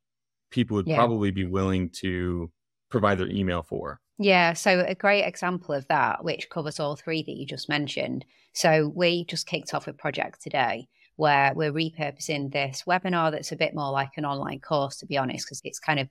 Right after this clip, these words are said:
Speaker 2: a webinar but has modules to it and things like that. And we're repurposing it into social media content, so breaking it down into snackable, valuable, shorter form content that adds value in its own right. But if you're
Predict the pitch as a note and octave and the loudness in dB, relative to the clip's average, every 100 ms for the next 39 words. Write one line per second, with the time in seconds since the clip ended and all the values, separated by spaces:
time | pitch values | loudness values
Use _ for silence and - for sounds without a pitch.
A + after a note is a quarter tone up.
0 | - D3 D3+ - C#3 C3+ C3+ - C#3+ D3 | -6 0 0 0 0 0 0 0 0 0
1 | D3 C#3 C#3+ C3+ - - C#3+ - C#3 - | -2 -4 -6 -6 -8 -6 -6 -6 -4 -4
2 | - E3 C3 - _ _ _ - D#3 D3+ | 0 2 2 -2 _ _ _ -2 -2 2
3 | F3 E3+ E3 E3+ E3 - G3+ G#3+ A3 F#3+ | 4 4 2 -2 -8 0 0 0 -6 -4
4 | F3+ F3+ - E3 D#3 - D#3 D3 D#3+ C#3+ | -2 -4 -4 -6 -6 -6 -6 -4 -6 -6
5 | D#3 D#3 C3+ C3+ - C3 B2 C#3 D3+ - | -4 -2 -2 -6 -6 -8 -4 -2 -2 -2
6 | - C#3 D3+ D3 - D3+ - D3 C#3 C#3+ | -4 -2 -2 -4 -4 -8 2 2 4 0
7 | C3+ C3+ D3 C#3 C3 _ _ - - E3 | -4 -2 -2 -2 -4 _ _ -20 -2 -2
8 | - D#3 C#3+ C3+ C3+ C#3+ C#3 C#3 C3 C3+ | -2 -4 -2 -2 2 2 2 -2 0 0
9 | C3 - C#3+ C3+ C3+ C#3+ C3 C3 C3 - | -2 -2 -2 -4 -6 0 2 2 -2 -6
10 | _ _ - D#3 D3 - B2 - C#3+ B2+ | _ _ 0 0 2 -2 -2 0 2 2
11 | - - D#3 C#3 D#3 D#3 C#3 C#3 - - | 0 -4 -4 2 2 4 2 -2 -4 -4
12 | C3 C3 C#3+ B2 A#2+ - C#3 B2+ - _ | -4 2 2 2 -2 -4 -2 -2 -8 _
13 | _ D3+ - D3 | _ -4 -2 -2